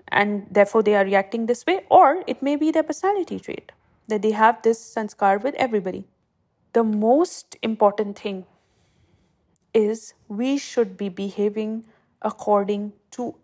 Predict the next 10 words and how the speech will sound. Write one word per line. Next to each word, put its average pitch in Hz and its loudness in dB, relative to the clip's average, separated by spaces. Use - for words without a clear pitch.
our 196 0
sanskars. - -12
According 208 -4
to 285 -8
our 233 4
personality 196 -10
trait, - -20
not 226 0
copying 220 -2
others. 190 -8